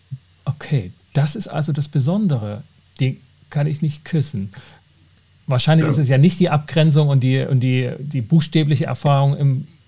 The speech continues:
Speaker 1: Vergleich zum Coaching. Ähm, aber was ist, äh, sozusagen der Kern dieser, dieses saloppen Spruchs für dich, Rolf?
Speaker 2: O-, okay. Ja, das macht aber erstmal deutlich, dass man schon bei der Frage, was ist denn eine Organisation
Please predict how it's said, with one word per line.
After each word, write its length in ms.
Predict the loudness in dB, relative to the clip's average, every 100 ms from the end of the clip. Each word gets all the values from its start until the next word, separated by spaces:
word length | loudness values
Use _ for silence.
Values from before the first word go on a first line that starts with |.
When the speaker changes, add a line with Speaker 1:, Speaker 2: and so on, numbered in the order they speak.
| _ _ -10
Speaker 1:
Vergleich 400 | -6 0 0 0
zum 180 | -4
Coaching. 680 | 0 0 0 -2 -8 -10 -12 _ -20 -20 -20 -20 _ -4
Ähm, 340 | -4 -4 -8 _ -6
aber 160 | -4 -2
was 160 | -2
ist, 240 | -4 -10 -12 -10
äh, 80 | -6
sozusagen 360 | -2 2 2
der 120 | 2
Kern 420 | -2 0 2 2 2
dieser, 600 | 0 2 2 2 0 -4 _ _ _ -4
dieses 320 | -2 -2 -2
saloppen 400 | 0 0 2 0
Spruchs 760 | 0 -4 -4 -4 -4 -18 -20 _ _ _ _ _
für 160 | -8 -6
dich, 320 | -6 -10 -12
Rolf? 240 | -10 -10 -8 -6 -6 -8 _ _ _ _ _ _ _ _ -6
Speaker 2:
O-, 200 | -4 -2
okay. 580 | -4 -6 -4 -2 -2 -2 -6 -18 -18 _ _ _ -8
Ja, 120 | -4
das 160 | -4 -4
macht 180 | -4
aber 120 | -4 -4
erstmal 360 | -6 -6 -6
deutlich, 440 | -4 -4 -4 -6 -4
dass 300 | -6 -6 -6
man 360 | -4 -2 -4 -8 -10
schon 200 | -6 -4
bei 100 | -4
der 120 | -6
Frage, 380 | -6 -6 -6 -6
was 180 | -6 -6
ist 200 | -8 -4
denn 140 | -4
eine 240 | -2 -6 -6
Organisation 720 | -6 -6 -6 -6 -4 -4